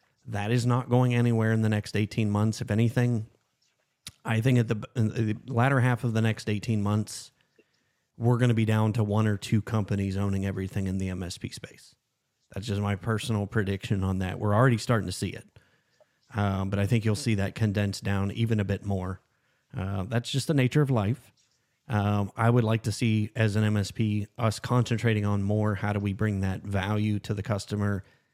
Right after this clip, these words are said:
dig deeper and go beyond just selling help desk services and fixing crap when it's broke.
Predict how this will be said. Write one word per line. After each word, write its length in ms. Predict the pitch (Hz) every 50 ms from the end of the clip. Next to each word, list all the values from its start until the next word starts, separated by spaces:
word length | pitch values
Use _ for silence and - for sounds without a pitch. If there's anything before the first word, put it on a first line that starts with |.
| _ _ _ - 101
dig 320 | 101 113 120 123 151 120
deeper 420 | 113 123 147 147 - 117 123 123 120
and 160 | 113 107 107
go 240 | 117 117 127 123 113
beyond 680 | 117 110 110 107 113 117 117 113 110 107 107 101 92
just 380 | 92 - 104 104 104 98 - -
selling 380 | - 120 107 104 107 104 101
help 280 | 92 90 104 101 101 101
desk 240 | 95 95 92 - -
services 800 | - 98 98 98 104 92 - - 110 110 110 113 - - - _ _ _ _ _ _ _ _ _ _ _ _ _ _ _ _
and 300 | - 110 107 104 101 95
fixing 500 | - - - - 120 - - - 113 101
crap 340 | 95 - - 98 92 92 -
when 120 | - 98 95
it's 140 | 92 -
broke. 420 | 113 107 95 82 - - _ -